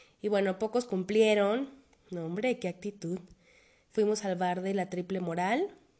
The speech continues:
eh, el único bar de comedia que era de Vane. Increíble lugar, muy divertido, muy divertido. Algunos amigos,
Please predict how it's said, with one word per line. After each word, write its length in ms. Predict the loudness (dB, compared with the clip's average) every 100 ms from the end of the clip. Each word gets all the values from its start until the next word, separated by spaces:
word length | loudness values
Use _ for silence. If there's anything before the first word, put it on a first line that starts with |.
| _ _ _ -18
eh, 600 | -8 -6 -4 -4 -4 -8 -14 _ _ _ _ _
el 120 | -4 -2
único 360 | -2 -2 -4
bar 320 | -2 0 0
de 140 | -2 -4
comedia 880 | -4 -2 0 -2 -2 -2 -2 -4 -8 _ -16
que 340 | -10 -10 -12 -16 _ -12
era 180 | -8
de 140 | -8 -8
Vane. 640 | -6 -4 -2 0 -2 -4 -8 -20 _ _ _ _ _ _ _ _ _ _ _
Increíble 540 | -14 -10 -6 -4 -2 -2
lugar, 380 | -2 -4 -4 2
muy 240 | 6 6
divertido, 520 | 4 0 -8 -8 -4
muy 220 | -2 0
divertido. 520 | 0 -2 -6 -8 -6 -8 -16 -20 -20 -20 -8
Algunos 500 | -2 0 2 2 0
amigos, 680 | 0 0 2 2 4 2